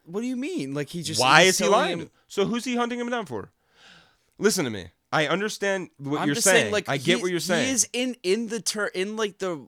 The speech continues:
Speaker 1: uh, for one, he, I don't know if he had a
Speaker 2: Let
Speaker 1: weapon
Speaker 2: me,
Speaker 1: at this
Speaker 2: let me
Speaker 1: point, but I'm saying that he's talking to, uh, what's the guy's character? I forget.
Speaker 2: Lenny.
Speaker 1: He's talking to, uh, Leonard. He liked Leonard. No, I'm just kidding. But he's talking to that dude, and he's saying, like,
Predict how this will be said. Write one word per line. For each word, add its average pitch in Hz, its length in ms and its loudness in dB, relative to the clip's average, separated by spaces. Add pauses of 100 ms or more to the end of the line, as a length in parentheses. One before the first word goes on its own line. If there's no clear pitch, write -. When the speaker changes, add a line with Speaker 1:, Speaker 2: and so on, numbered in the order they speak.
Speaker 1:
uh, 135 380 0 (520)
for 160 220 -6
one, 160 340 -4
he, 131 180 -10 (200)
I 127 60 -4
don't 143 200 -4
know 127 80 -10
if 127 80 -10
he 123 80 -8
had 123 120 -6
a - 20 -6
Speaker 2:
Let 120 100 -4
Speaker 1:
weapon 147 140 -2
Speaker 2:
me, 143 60 -4
Speaker 1:
at 120 40 -12
this 123 120 -10
Speaker 2:
let 123 80 -4
me 127 40 -4
Speaker 1:
point, 131 240 -6 (220)
but 160 80 -2
I'm 175 80 -2
saying 196 260 0
that 165 140 -2
he's 160 160 -4
talking 180 380 -2
to, 175 280 -8
uh, 139 460 0
what's 120 180 -10
the 131 60 -10
guy's 117 180 -8
character? 113 340 -10
I - 40 -14
forget. 117 300 -12 (120)
Speaker 2:
Lenny. 113 200 -8 (360)
Speaker 1:
He's 143 160 -6
talking 185 300 -2
to, 180 100 0
uh, 156 240 2
Leonard. 127 440 -6 (1000)
He 123 140 -14
liked 117 260 -14
Leonard. 107 320 -14 (240)
No, - 60 -16
I'm - 60 -16
just - 100 -20
kidding. 107 180 -12 (240)
But 170 80 -4
he's 165 140 -4
talking 190 220 -2
to 190 40 -8
that 175 200 -2
dude, 139 280 -4
and 131 220 -12
he's 139 200 -8
saying, 139 300 -6
like, 127 420 -8